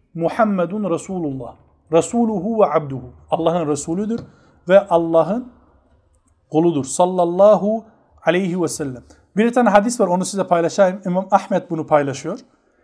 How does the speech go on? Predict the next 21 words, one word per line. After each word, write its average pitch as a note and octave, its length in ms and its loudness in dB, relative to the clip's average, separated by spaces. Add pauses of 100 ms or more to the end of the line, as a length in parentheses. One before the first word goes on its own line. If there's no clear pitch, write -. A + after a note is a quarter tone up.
(220)
Diyor B3+ 200 8
ki G#3+ 120 0
Cebrail G3 580 6
Resulullah G3+ 380 2
aleyhissalatu G#3 500 4
vesselam'ın F#3 360 -2
yanına F3+ 280 -2
geldi. C#3+ 300 -4
Hakim G#3 480 4
de G#3+ 40 -4
Mustedrek'inde F3 720 -6
rivayet D3 320 0
ediyor. B2 240 -14 (1000)
Ondan F3 240 0
sonra F3+ 180 -2
Mecmu-u E3+ 380 -4
Zevaid'de E3 720 -2
de F#3 120 2
var D3+ 180 0
bu C#3 140 -6
hadis. C3 360 -14